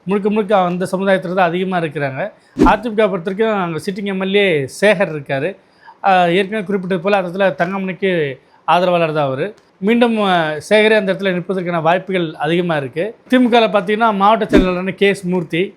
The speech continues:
அவர் அந்த இடத்துல சீட்டு கேட்க ஒரு முயற்சி செய்வார். நடுவுல பார்த்தீங்கன்னா, மாவட்ட செயலாளரா அவர் நீக்கிட்டு மதுரா செந்திலை போட்டாங்க.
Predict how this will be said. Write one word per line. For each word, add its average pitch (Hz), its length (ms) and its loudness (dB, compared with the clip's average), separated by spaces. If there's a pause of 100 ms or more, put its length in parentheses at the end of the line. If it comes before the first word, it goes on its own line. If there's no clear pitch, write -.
(400)
அவர் 202 160 4
அந்த 196 120 -2
இடத்துல 214 180 2
சீட்டு 202 260 -4
கேட்க 190 440 2
ஒரு 170 140 0
முயற்சி 175 260 -4
செய்வார். 170 360 0 (500)
நடுவுல 220 240 2
பார்த்தீங்கன்னா, 240 360 0
மாவட்ட 233 300 4
செயலாளரா 226 440 4 (120)
அவர் 208 220 4
நீக்கிட்டு 220 380 0
மதுரா 214 280 6
செந்திலை 202 340 -2
போட்டாங்க. 175 380 -2